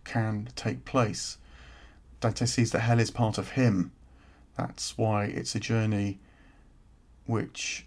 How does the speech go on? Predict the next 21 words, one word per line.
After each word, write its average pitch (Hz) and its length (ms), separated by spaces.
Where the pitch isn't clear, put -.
draws 120 500
him 110 260
in, 95 320
not 113 240
just - 480
leaves 113 280
him 107 100
as 101 100
a 110 60
kind 107 260
of 104 240
innocent 107 420
bystander 107 640
taking 123 440
it 120 200
in. 60 220
And 107 720
when 110 240
he 107 240
has 101 140
seen 120 560